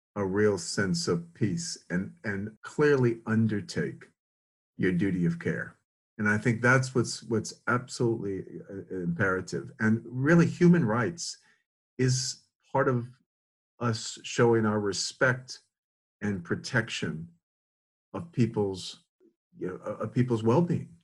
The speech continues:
And that is in the, you, if you, if you don't do that in the first instance, you've failed before you've even started. Many people like to get right to the prosperity. <laughs> What's the return? What's the return? What's the return? Versus actually, do we have the right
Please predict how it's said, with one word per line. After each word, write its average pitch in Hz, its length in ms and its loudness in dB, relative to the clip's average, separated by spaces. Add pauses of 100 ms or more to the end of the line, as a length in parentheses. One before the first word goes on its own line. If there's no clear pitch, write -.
(520)
And 120 160 4
that 139 180 6
is 139 220 0
in 127 140 2
the, 110 300 0
you, 113 240 0
if 120 160 -2
you, 117 220 0
if 120 120 -4
you 123 60 2
don't 170 260 6
do 165 160 4
that 139 200 6
in 110 60 -4
the 104 80 -2
first 143 440 0
instance, - 680 -4 (460)
you've 113 200 0
failed 135 440 8
before 113 300 0
you've 107 180 4
even 92 240 -4
started. - 420 -10 (180)
Many 170 260 6
people 160 260 6
like 131 220 4
to - 80 -8
get 117 160 2
right 135 240 4
to - 100 -2
the 120 80 -2
prosperity. 92 720 -2 (360)
<laughs> - 920 -8
What's 170 220 8
the 170 80 10
return? 110 600 4
What's 135 260 4
the 131 60 4
return? 110 440 4
What's 120 220 0
the 101 60 -8
return? 87 500 -4
Versus 107 560 2 (460)
actually, 113 560 2
do 117 80 4
we 113 120 6
have 117 180 2
the 113 80 2
right 107 220 2